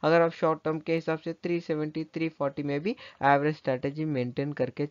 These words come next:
चल सकते हैं दोस्तों। तो ऐसे करिए, रिवर्सल में जाता हुआ डबल प्रॉफिट बुकिंग, अगर अप ट्रेंड जाता हुआ दिखा, नॉर्मल प्रॉफिट बुकिंग करिए। पर अभी के लिए भी आईसीआईसीआई बैंक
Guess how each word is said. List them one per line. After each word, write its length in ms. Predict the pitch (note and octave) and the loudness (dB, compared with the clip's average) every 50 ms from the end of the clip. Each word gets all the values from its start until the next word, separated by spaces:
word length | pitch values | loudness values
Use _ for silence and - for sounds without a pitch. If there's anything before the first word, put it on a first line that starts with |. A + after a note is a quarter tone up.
| _ | _
चल 200 | - - E3 D#3+ D3+ | 0 2 2 2 0
सकते 340 | - B2+ A2+ - - - | -4 -6 -8 -8 -8 -8
हैं 160 | A#2+ B2 A2+ A2 | -6 -4 -4 -4
दोस्तों। 320 | G#2+ A2+ A2 - - A#2 - - - - _ - | -4 -6 -6 -6 -6 -6 -6 -8 -14 -10 _ 4
तो 140 | F#3 F3 - - | 4 4 4 4
ऐसे 260 | C3+ C#3 - - E3+ E3 | 0 0 0 -2 -2 -2
करिए, 400 | - D#3+ D3 C#3+ D3 E3 F3 F3 | -2 -2 -2 -2 0 0 0 0
रिवर्सल 440 | D#3 C#3 B2 B2 B2 B2 - - C3+ | -2 -4 -6 -6 -8 -8 -8 -10 -8
में 180 | C3+ C3+ C3 B2+ | -6 -6 -6 -4
जाता 280 | B2+ B2 A#2+ - - | -4 -6 -6 -6 -8
हुआ 180 | B2+ B2+ C#3+ D3+ D#3+ D#3 C3+ B2 | -8 -6 -4 -6 -6 -6 -2 0
डबल 280 | B2 A#2 B2 C3+ C3 B2 | 2 4 4 4 4 2
प्रॉफिट 340 | - C3 C3 - - C#3+ C3+ | 0 -2 -2 -2 -2 -6 -6
बुकिंग, 400 | C3+ C#3 C3+ - - E3 D#3+ C3 - - - - - | -4 -6 -6 -4 -4 -4 -4 -4 -6 -12 -18 -10 -4
अगर 180 | - D3 D#3 D3 - - | 0 2 2 2 2 0
अप 160 | D3+ D#3 - - | -2 0 0 0
ट्रेंड 200 | F#3 F3 E3+ D#3+ | 0 0 2 2
जाता 260 | D#3 D3 C#3+ - C#3 | 2 2 2 2 0
हुआ 80 | C3 A#2+ | 0 0
दिखा, 240 | A#2 - - - G#2 | -2 -8 -10 -10 -8
नॉर्मल 360 | G#2+ G#2+ G#2+ A2+ B2 C#3+ D#3+ D#3 | -6 -4 -4 -2 0 0 0 0
प्रॉफिट 300 | - D3+ C#3+ - D3 C#3+ | 0 -2 -2 -2 -6 -8
बुकिंग 320 | C#3+ D3 D3 - D3 D3+ | -8 -8 -6 -4 -4 -2
करिए। 280 | D3 D3 D3 D3 D3+ D3+ - - - _ - | -2 -2 0 0 0 -2 -2 -6 -12 _ -2
पर 160 | E3+ E3+ - - | -2 -2 -2 -2
अभी 220 | C#3 C#3+ C#3+ D#3 | -4 -2 -2 0
के 140 | D3+ D#3+ D#3+ | 0 0 0
लिए 180 | D3 C#3+ C#3+ C#3 | 2 2 2 2
भी 140 | C3+ D3 D3+ | 2 0 -4
आईसीआईसीआई 600 | - B2+ B2 A#2 - - B2 B2 - - B2+ A#2 | -4 -6 -8 -6 -4 -6 -6 -6 -6 -8 -8 -6
बैंक 200 | B2 A#2 A#2 | -4 -6 -6